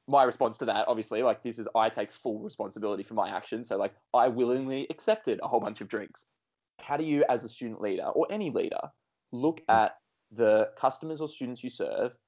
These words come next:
Speaker 1: look at a particular segment who have a particular, like, cultural or contextual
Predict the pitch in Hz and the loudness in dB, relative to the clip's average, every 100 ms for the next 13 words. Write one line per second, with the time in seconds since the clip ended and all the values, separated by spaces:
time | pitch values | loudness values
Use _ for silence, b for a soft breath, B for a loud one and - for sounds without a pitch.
0 | _ 123 131 117 117 120 - 147 165 160 | _ -4 0 0 0 -6 -6 -2 2 2
1 | 156 113 98 107 113 - - 113 110 107 | 2 0 0 -4 -6 -8 -2 0 2 0
2 | 107 113 131 - 117 110 104 - _ _ | -4 -8 -6 -2 0 0 -2 -6 _ _
3 | _ _ - 180 180 - 165 151 123 117 | _ _ 0 2 2 0 2 4 2 0
4 | 104 123 147 - - 131 123 120 | -8 -4 -4 -4 -4 0 2 2